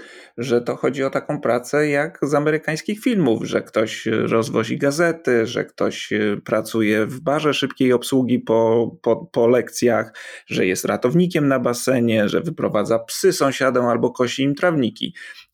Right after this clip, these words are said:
Ale nie o taką pracę, e, nam chodzi, bo gdyby to było taka praca, no to rzeczywiście wielu, em, Amerykanów i zresztą nie tylko Amerykanów mówi, że taka praca nastolatków to jest dobra rzecz, no bo ona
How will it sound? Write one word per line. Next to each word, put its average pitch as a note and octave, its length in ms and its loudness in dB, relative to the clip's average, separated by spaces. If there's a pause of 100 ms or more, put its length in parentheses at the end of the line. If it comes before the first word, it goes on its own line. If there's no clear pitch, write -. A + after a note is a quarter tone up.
Ale A#2+ 260 0
nie E3+ 180 4
o F3 60 4
taką D#3 440 -2
pracę, A2 680 0 (340)
e, - 120 0
nam A#2 220 2
chodzi, A#2+ 480 2
bo D3+ 160 2
gdyby D#3 260 0
to D#3 140 0
było C#3 600 2 (200)
taka G3+ 260 -2
praca, - 440 -2
no G#3 120 0
to B3 120 -2
rzeczywiście E3 640 -2
wielu, C#3+ 540 4 (280)
em, A2 520 2 (120)
Amerykanów A#2 880 2
i - 80 -4
zresztą F3+ 300 0
nie A3+ 140 0
tylko C4+ 300 2
Amerykanów A#2 560 0
mówi, G#2+ 300 2
że D#3+ 140 0
taka A#2 240 -4
praca B2 400 0
nastolatków A#2+ 760 -2
to F#2 120 0
jest A2 220 0
dobra B2+ 360 2
rzecz, A#2+ 300 0
no G#2+ 120 2
bo G2 160 2
ona G2+ 260 0